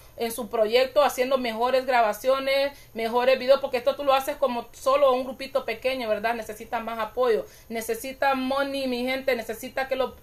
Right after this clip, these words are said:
por favor, lo promuevan, cualquier D J, pónganle su música, mézclenlo, porque son música bailable, de esa manera va a ir llamando la atención de otras personas. Mi gente hondureña, si ustedes tienen algún tipo de evento, eh,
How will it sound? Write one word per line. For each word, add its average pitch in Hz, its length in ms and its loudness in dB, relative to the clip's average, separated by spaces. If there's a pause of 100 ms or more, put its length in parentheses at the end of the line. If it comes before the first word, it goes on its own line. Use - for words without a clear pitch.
por 226 180 -6
favor, 220 340 -2
lo 254 120 0
promuevan, 247 640 0
cualquier 220 480 0
D 285 500 2
J, - 100 -20 (160)
pónganle 302 480 8
su 254 180 0
música, 285 680 4
mézclenlo, 262 840 4
porque 233 220 -6
son 262 180 2
música 285 300 -4 (160)
bailable, 247 600 4 (180)
de 220 100 0
esa 285 160 2
manera 262 420 4
va 254 100 6
a 262 40 8
ir 262 120 2
llamando 254 380 4
la 254 100 4
atención 240 480 -2
de 247 80 0
otras 247 260 -2
personas. 254 400 -4
Mi 233 140 -8
gente 262 260 0
hondureña, 269 680 2 (220)
si 233 120 -10
ustedes 247 200 2
tienen 285 240 2
algún 269 320 0
tipo 285 320 2
de 233 120 2
evento, 277 580 2 (200)
eh, 269 440 8